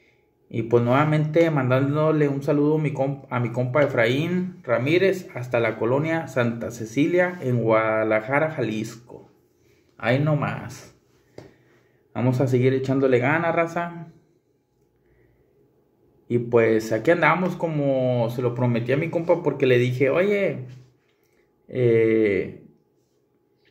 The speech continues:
me vas a mandar las fotos, los videos y todo esto. Eh, ¿cómo ves si yo te hago un video, te saludo?". A lo que él me responde de que, "Oye, pero pues,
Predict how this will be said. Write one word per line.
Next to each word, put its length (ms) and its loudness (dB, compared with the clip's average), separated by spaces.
me 120 4
vas 200 4
a 60 2
mandar 320 2
las 240 -2
fotos, 1080 0
los 200 0
videos 420 0
y 60 -4
todo 340 2
esto. 600 -2
Eh, 340 0
¿cómo 340 2
ves 240 2
si 180 -4
yo 140 2
te 100 4
hago 120 2
un 140 0
video, 880 0
te 100 -6
saludo?". 880 -2
A 140 0
lo 160 2
que 100 4
él 100 4
me 140 2
responde 540 -2
de 160 0
que, 160 -2
"Oye, 360 -6
pero 280 -8
pues, 280 -10